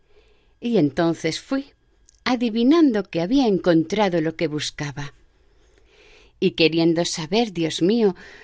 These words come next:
lo que harías con el pequeñito que responda a tu llamada, continué mi búsqueda. Y he aquí lo que encontré. "Como una madre acaricia a su hijo, así os consolaré yo.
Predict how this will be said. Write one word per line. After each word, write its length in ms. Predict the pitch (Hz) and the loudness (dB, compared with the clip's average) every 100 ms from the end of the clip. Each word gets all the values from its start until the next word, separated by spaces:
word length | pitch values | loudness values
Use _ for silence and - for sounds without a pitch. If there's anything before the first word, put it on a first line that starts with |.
| - | -8
lo 260 | 214 208 190 | 0 0 2
que 160 | 196 | 0
harías 540 | 165 233 262 214 - - - - _ _ | 0 -2 -2 -4 -6 -10 -18 -20 _ _
con 220 | - 214 202 | 2 4 6
el 180 | 180 | 4
pequeñito 800 | - 196 - 170 190 294 - 285 | 2 -2 2 2 4 2 2 -2
que 100 | - | -2
responda 680 | 165 151 - - 196 190 180 | -6 -6 -8 0 2 4 2
a 40 | 175 | -4
tu 200 | - 247 | -2 0
llamada, 560 | 269 277 269 175 208 - - - - - | 4 4 4 2 -2 -4 -20 -20 -20 0
continué 600 | 196 185 185 170 175 170 | 2 2 2 4 4 2
mi 160 | 165 | 0
búsqueda. 640 | 156 170 - - 170 156 - _ _ _ _ _ _ - | -2 -6 -6 -6 -8 -8 -12 _ _ _ _ _ _ -4
Y 220 | 185 160 | 0 2
he 160 | 226 214 | 2 0
aquí 420 | 180 - 269 269 _ - | -4 -2 -2 -4 _ -6
lo 240 | 233 240 | -2 0
que 180 | - 233 | 0 0
encontré. 600 | 214 208 170 135 123 - - - _ _ _ _ _ _ _ _ _ _ _ _ _ _ | 0 0 0 -2 -10 -10 -20 -20 _ _ _ _ _ _ _ _ _ _ _ _ _ _
"Como 300 | 240 190 175 | 2 4 4
una 260 | 214 240 233 | 4 4 4
madre 480 | 214 233 226 214 | 2 2 0 0
acaricia 720 | 190 - 170 170 226 - 226 202 | 0 2 0 0 -4 -4 -4 -2
a 80 | |
su 220 | 190 - 175 | -4 -2 0
hijo, 440 | 214 - 202 190 - - - | 0 -4 -6 -6 -8 -20 -12
así 440 | 185 190 - 180 170 | -6 -4 0 2 2
os 140 | 175 | 0
consolaré 760 | - 165 165 185 160 151 165 151 | -2 -2 -2 -4 -2 -2 -2 -2
yo. 240 | 175 170 | -2 -4